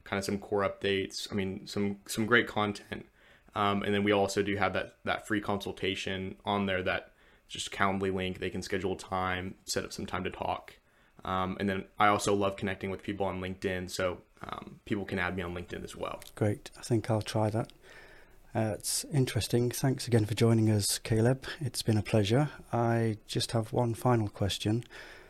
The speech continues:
Speaker 2: uh, that I ask every guest, and what it's,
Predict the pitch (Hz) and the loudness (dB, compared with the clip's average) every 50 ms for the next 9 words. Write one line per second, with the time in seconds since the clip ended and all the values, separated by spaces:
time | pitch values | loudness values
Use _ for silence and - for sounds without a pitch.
0 | - - - - - - 104 101 107 104 104 104 101 101 - - 110 107 101 101 | -20 -20 -20 -12 -6 -4 -2 0 2 4 4 4 4 2 4 4 4 4 4 2
1 | 92 - 98 107 120 - - - - - - - - - - - 110 110 107 107 | 2 2 2 2 2 0 -4 -8 -8 -10 -14 -16 -20 -16 -6 -2 0 2 2 2
2 | 107 104 113 127 120 - - - - - - - - - - - - - - | 0 -2 -2 0 -2 -2 -2 -4 -12 -20 -20 -20 -20 -20 -12 -8 -8 -6 -6